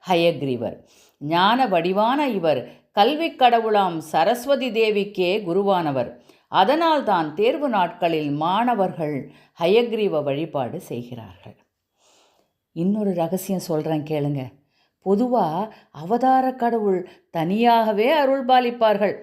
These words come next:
எல்லா இடத்திலும், எல்லா கோயில்களும் அம்பாளுக்கு தனி சந்நிதி, பெருமாளுக்கு தனி சந்நிதி தான்.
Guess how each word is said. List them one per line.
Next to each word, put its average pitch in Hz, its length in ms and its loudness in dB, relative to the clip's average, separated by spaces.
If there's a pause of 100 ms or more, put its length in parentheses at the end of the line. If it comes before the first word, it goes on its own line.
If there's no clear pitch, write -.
(300)
எல்லா 247 640 0
இடத்திலும், 214 500 0
எல்லா 208 440 2
கோயில்களும் 196 720 0
அம்பாளுக்கு 208 680 -2
தனி 180 300 -2
சந்நிதி, 170 580 -4 (240)
பெருமாளுக்கு 208 680 0
தனி 160 260 -4
சந்நிதி 131 460 -8
தான். - 260 -12